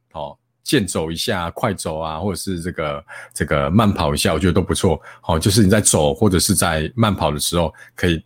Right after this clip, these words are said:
厘清一些这个思绪齁，把自己今天一整天的想法，把它好好这个梳理一下啦，好不好？嘿，好，诶，这线上同学你们都没有问，就那个咯，就没有那个，就没办法抽咯，一定要问问题，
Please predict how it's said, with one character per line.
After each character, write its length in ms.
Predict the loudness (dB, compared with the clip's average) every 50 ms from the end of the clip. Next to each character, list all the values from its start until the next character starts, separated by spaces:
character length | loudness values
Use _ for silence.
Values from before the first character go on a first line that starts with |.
| _ -8
厘 180 | -2 0 2 2
清 240 | 4 4 4 4 4
一 40 |
些 240 | 4 4 4 2 2
这 120 | 2 2 2
个 120 | 2 2
思 280 | 2 2 2 2 0 0
绪 260 | 0 0 -2 -2 -2
齁， 160 | -2 -4 -2
把 140 | -2 -2 0
自 120 | 2 2
己 160 | 2 2 0 -4 _ _ _
今 180 | -4 -2 0 0
天 120 | 0 0
一 20 |
整 160 | 0 -2 -2 -2
天 160 | 0 0 0
的 80 | -2
想 220 | 0 -2 -2 -2 -2
法， 180 | -2 -4 -4 -6 -10 -18 -20 -10 _
把 80 | -4
它 140 | -4 -2 0
好 220 | 0 0 0 0
好 40 | 0 -2 -6 -10 -12 _ _ -12 -12 -12 -12 _
这 100 | -2 0
个 140 | 2 2 0
梳 300 | 0 2 4 6 6 8
理 200 | 6 4 2 0
一 60 | -2
下 220 | -2 -2 -2 -2
啦， 80 | -2 -4
好 80 | -2 0
不 60 | 0
好？ 200 | 0 0 -4 -8 _ _ _
嘿， 180 | -6 -6 -6 -4 -2
好， 220 | -2 -2 -2 -2 -6 -14 -20 -8 _
诶， 120 | -2 0
这 120 | 2 2 4
线 120 | 4 4
上 160 | 6 6 4
同 160 | 4 4 4 4
学 160 | 4 4 4
你 60 | 4
们 160 | 2 2 4
都 100 | 4 4
没 180 | 4 4 2 0
有 60 | 0
问， 280 | 0 -2 -2 -2 -4 -6 _ _ _ _ _ _ _ _ _ _ _ _ _ _
就 240 | 2 4 4 4 2 -2 _ _
那 80 | -2 0
个 100 | 2 2
咯， 320 | 2 2 0 -2 -4 -6 -12 _ _ _ _
就 140 | _ -4 -2
没 120 | 0 0
有 120 | 0 0 0
那 140 | -2 -2 -2
个， 320 | -2 -4 -4 -4 -8 -10 _ _ _ _ _ _ _ _ _ _ _ -8
就 100 | -6 -4
没 140 | -4 -2
办 160 | -2 -2 -2 -4
法 80 | -4
抽 160 | -4 -4 -2
咯， 140 | -2 -2 -2
一 20 | -2
定 120 | 0 0
要 100 | 0 0 0
问 140 | 0 0 0
问 160 | 0 0 -2
题， 260 | -4 -8 -10 -10